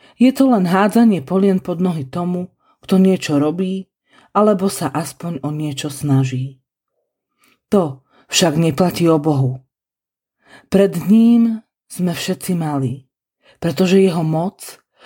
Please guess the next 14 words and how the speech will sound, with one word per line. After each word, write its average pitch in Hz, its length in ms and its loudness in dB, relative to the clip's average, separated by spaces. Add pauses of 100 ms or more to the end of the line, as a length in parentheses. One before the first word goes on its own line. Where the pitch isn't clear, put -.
(200)
múdrosť 185 800 2 (240)
ani 170 160 2
slávu 170 400 0
nikto 160 400 -4
nemá. 135 480 -2 (960)
Božie 165 320 2
rozhodnutia 190 960 2 (160)
nám 170 320 2
preto 175 240 0
treba 160 320 0
vždy 156 240 -2
len 143 160 2
v 131 160 -8
pokore 165 500 0